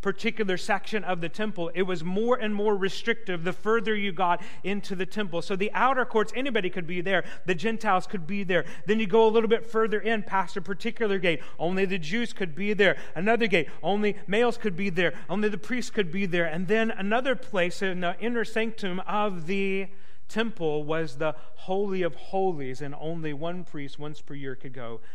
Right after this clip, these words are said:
there. More and more restrictive. Jesus is going out here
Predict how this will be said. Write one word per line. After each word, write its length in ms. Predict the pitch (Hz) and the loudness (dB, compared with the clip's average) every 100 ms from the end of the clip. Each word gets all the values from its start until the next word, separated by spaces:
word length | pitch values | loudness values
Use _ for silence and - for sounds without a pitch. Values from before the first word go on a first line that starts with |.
| - | -4
there. 380 | 123 139 113 - - - - - - - - | -4 -4 -2 -2 -2 -2 -2 -2 -2 -2 -2
More 320 | 147 190 208 | -2 0 0
and 120 | 202 | 0
more 220 | 165 151 | 0 0
restrictive. 720 | 156 156 - - 170 - 135 123 | -2 -2 -2 -2 -2 -2 -4 -2
Jesus 580 | 123 196 254 208 175 - | -2 -2 -2 -2 -2 0
is 260 | 185 160 | 0 0
going 340 | 147 190 202 208 | -2 0 0 0
out 240 | 175 185 - | -2 -2 -2
here 240 | 175 165 | 0 0